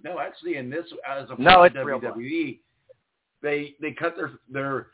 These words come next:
Speaker 1: their faces with razor blades." I'm like, "Dude, that's not disturbing at all. That's a,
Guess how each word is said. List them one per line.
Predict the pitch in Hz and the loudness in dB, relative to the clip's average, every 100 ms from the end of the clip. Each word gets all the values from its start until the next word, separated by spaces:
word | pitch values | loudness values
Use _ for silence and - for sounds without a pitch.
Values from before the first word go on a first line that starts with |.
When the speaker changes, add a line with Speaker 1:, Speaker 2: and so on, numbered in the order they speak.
| _ _ _ | _ _ _
Speaker 1:
their | 131 135 127 | -6 -4 -4
faces | 139 165 160 131 110 | -2 -2 -4 -10 -14
with | 107 113 98 | -12 -12 -8
razor | 143 117 131 | -8 -8 -12
blades." | 107 101 131 | -10 -10 -8
I'm | 156 | -8
like, | 143 110 | -8 -6
"Dude, | 170 190 - | -6 -6 -6
that's | 113 - | -12 -12
not | 214 | -14
disturbing | - 196 - 202 196 190 | -12 -14 -6 -4 -2 -2
at | 185 185 | -2 0
all. | 196 147 | -2 -2
That's | 147 170 | -4 -8
a, | 208 190 | -6 -6